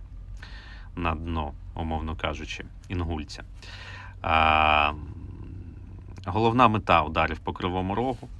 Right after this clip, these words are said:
це демонстрація того, що, по-перше, в певній мірі сповільнити наш наступ, бо удари були по інших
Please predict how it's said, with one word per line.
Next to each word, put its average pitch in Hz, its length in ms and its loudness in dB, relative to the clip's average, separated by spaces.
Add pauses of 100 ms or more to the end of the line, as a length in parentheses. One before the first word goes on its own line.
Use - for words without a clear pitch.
(120)
це 95 220 2
демонстрація 92 800 4
того, 85 320 0
що, - 260 -6
по-перше, - 540 0 (960)
в - 40 -10
певній 98 280 6
мірі 98 260 2
сповільнити 90 580 2
наш 85 220 -2
наступ, 82 340 0
бо 78 140 -6
удари 80 300 0
були 78 360 -6
по 82 120 -6
інших 78 340 -6